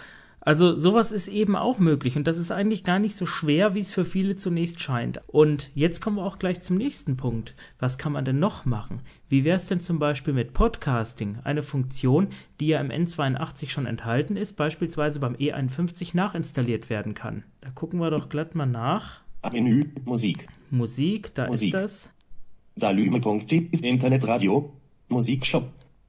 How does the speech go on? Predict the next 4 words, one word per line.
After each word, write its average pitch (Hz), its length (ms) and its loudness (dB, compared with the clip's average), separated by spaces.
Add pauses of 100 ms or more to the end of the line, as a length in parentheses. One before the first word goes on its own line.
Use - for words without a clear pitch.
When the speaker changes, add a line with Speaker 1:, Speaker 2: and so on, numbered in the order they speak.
(300)
Speaker 2:
Podcasting. - 640 -2 (440)
Speaker 1:
Podcasting. 175 880 -2 (1160)
Speaker 2:
Podcasting. - 680 -2 (480)
Podcast. 113 600 -4